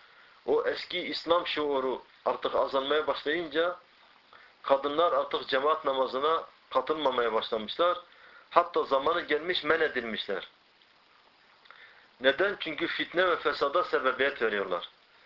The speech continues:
Düşünün, kadın cemaat namazına gidiyor, namaz kılmak için Müslümanların arasına gidiyor.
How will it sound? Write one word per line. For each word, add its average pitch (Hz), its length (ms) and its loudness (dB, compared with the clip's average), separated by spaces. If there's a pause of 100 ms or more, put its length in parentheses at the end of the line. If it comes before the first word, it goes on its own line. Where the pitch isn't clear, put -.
(380)
Düşünün, 160 320 0
kadın 156 440 0 (160)
cemaat 165 400 2
namazına 143 420 2
gidiyor, 117 360 0
namaz 135 280 0
kılmak 135 300 -2
için 170 300 -4 (580)
Müslümanların 135 520 0
arasına 127 460 0
gidiyor. 131 420 -2